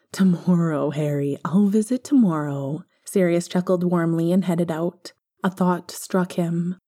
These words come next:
Maybe if he were to get a mocha, he might miraculously see the other guy there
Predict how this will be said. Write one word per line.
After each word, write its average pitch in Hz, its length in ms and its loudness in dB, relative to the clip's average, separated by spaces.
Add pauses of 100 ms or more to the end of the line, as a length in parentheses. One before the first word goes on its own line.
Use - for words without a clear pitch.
Maybe 214 540 4
if 160 120 -6
he 170 120 0
were 156 180 0
to - 140 -10
get 175 140 -2
a 170 40 0
mocha, 156 580 -2
he - 140 2
might 190 400 4
miraculously 196 1000 2
see 190 220 0
the 151 140 -2
other 143 260 -2
guy 196 280 0
there 214 580 -2